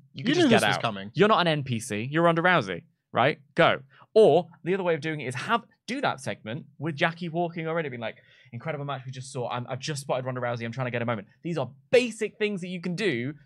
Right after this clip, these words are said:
Speaker 1: to make these things not seem just really dumb.
Speaker 2: W W E backstage safari. It's like, "And
Speaker 1: Yeah,
Speaker 2: I
Speaker 1: like, do
Speaker 2: see
Speaker 1: it.
Speaker 2: Ronda Rousey in the wild pacing back and forth. We have no idea what she's thinking. She's not on the show. Why is she here if not to answer this question?"
Speaker 1: Are you making the argument for, um, David Attenborough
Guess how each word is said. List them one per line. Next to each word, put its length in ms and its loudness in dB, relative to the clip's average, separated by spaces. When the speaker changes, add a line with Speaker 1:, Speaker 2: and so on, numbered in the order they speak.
Speaker 1:
to 120 -6
make 220 0
these 160 -6
things 220 -6
not 240 -2
seem 260 -8
just 160 -4
really 220 -2
dumb. 240 -8
Speaker 2:
W 260 -2
W 260 -2
E 100 -2
backstage 680 -2
safari. 460 -2
It's 120 -16
like, 160 -16
"And 120 -16
Speaker 1:
Yeah, 160 2
Speaker 2:
I 40 0
Speaker 1:
like, 240 4
do 80 0
Speaker 2:
see 60 2
Speaker 1:
it. 240 4
Speaker 2:
Ronda 240 -4
Rousey 480 -10
in 120 -16
the 60 -14
wild 280 -14
pacing 460 -12
back 220 -18
and 120 -18
forth. 420 -18
We 60 -10
have 100 -12
no 160 -12
idea 240 -14
what 140 -16
she's 260 -16
thinking. 240 -16
She's 220 -16
not 160 -10
on 140 -14
the 60 -16
show. 460 -16
Why 200 -6
is 60 -8
she 140 -10
here 220 -8
if 120 -16
not 180 -10
to 60 -12
answer 280 -8
this 160 -12
question?" 440 -6
Speaker 1:
Are 40 2
you 160 -2
making 240 -4
the 100 -6
argument 320 -10
for, 340 -8
um, 380 -12
David 260 -4
Attenborough 480 -10